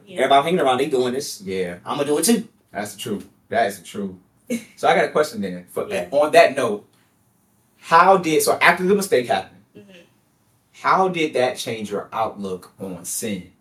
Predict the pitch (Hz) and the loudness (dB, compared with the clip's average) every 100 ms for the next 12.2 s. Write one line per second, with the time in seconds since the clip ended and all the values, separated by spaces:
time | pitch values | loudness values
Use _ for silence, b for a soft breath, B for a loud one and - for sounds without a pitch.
0 | _ _ _ _ _ _ - - b b | _ _ _ _ _ _ -18 -18 b b
1 | _ - 226 226 202 B B B - 247 | _ -10 -4 -4 -6 B B B 4 6
2 | 262 247 294 269 262 269 330 - 226 254 | 8 6 4 2 -2 -2 -4 -6 -8 -8
3 | 277 233 240 - - _ _ _ 233 233 | -6 -6 -8 -14 -20 _ _ _ -6 -4
4 | 208 208 220 196 175 - 240 196 190 190 | -4 -4 -6 -8 -10 -6 -2 0 -2 -6
5 | _ - 208 190 - - _ _ _ _ | _ -6 -2 -2 -4 -12 _ _ _ _
6 | 233 233 240 220 214 214 _ _ _ _ | -4 -2 -2 -4 -8 -18 _ _ _ _
7 | _ _ _ _ _ _ _ - 214 208 | _ _ _ _ _ _ _ -4 -4 -4
8 | 202 202 202 196 180 180 - 247 254 190 | -8 -10 -12 -10 -8 -8 -6 -2 -2 -2
9 | 180 180 202 202 _ _ 214 202 208 190 | -6 -6 -8 -8 _ _ -4 -2 -2 -4
10 | - - 214 196 190 185 185 - - 196 | -14 -10 -4 -2 -2 -4 -10 -16 -12 -10
11 | 180 - 190 180 180 170 165 165 160 202 | -10 -12 -10 -10 -12 -12 -10 -8 -6 -6
12 | - - | -8 -18